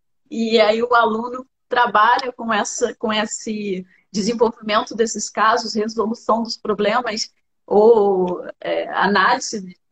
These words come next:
desses, desse, desses casos. A gente tem também o, o presencial, hoje ele tá com a, via acesso remoto, que é isso que eu falei, né, são as aulas síncronas, elas acontecem no mesmo horário, na mesma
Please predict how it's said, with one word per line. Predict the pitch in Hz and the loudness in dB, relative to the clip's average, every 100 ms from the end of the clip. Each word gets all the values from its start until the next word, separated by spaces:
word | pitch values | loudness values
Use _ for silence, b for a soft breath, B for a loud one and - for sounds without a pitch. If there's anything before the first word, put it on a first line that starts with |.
| - | -4
desses, | 175 185 190 - - | -4 -4 -10 -12 -4
desse, | 180 185 185 165 160 | -4 0 -2 -2 -4
desses | 160 185 202 | -4 -4 -6
casos. | - 208 220 - - - b b | -2 2 2 0 -6 -14 b b
A | - 220 | 0 0
gente | 262 262 262 | 0 -2 2
tem | 226 233 | 2 2
também | 220 233 208 208 | 0 2 2 2
o, | 208 202 180 156 | -2 -4 -4 -6
o | - 190 185 - | -8 -8 -6 2
presencial, | 214 240 262 - 240 208 196 | 2 4 0 0 2 4 4
hoje | 208 220 240 | 4 2 0
ele | 214 226 | -2 0
tá | 214 208 | -2 0
com | 202 | -2
a, | 202 349 | -4 -8
via | 190 208 | 0 2
acesso | 214 220 202 214 | 2 0 0 -2
remoto, | 220 220 220 311 - | -2 4 4 2 2
que | 233 | 2
é | - - - - _ - 196 | 2 -4 -20 -20 _ -8 -2
isso | 202 | 0
que | - | 0
eu | |
falei, | - 185 214 269 - | 0 4 4 4 -4
né, | 180 165 160 - - | -10 -6 -6 -8 -10
são | - 180 | -4 -2
as | 196 | 0
aulas | 190 190 | 2 0
síncronas, | - 240 262 208 180 202 | -2 -8 -8 -4 -4 0
elas | 190 190 | 0 2
acontecem | 202 208 214 190 190 214 | 0 -2 -2 0 0 -2
no | 202 | -2
mesmo | 214 247 269 | 0 2 0
horário, | 254 208 202 233 294 _ _ _ - 190 196 185 - | 0 2 2 0 -4 _ _ _ -10 -4 -4 -6 -4
na | 175 196 | 0 2
mesma | 226 247 - | 2 2 0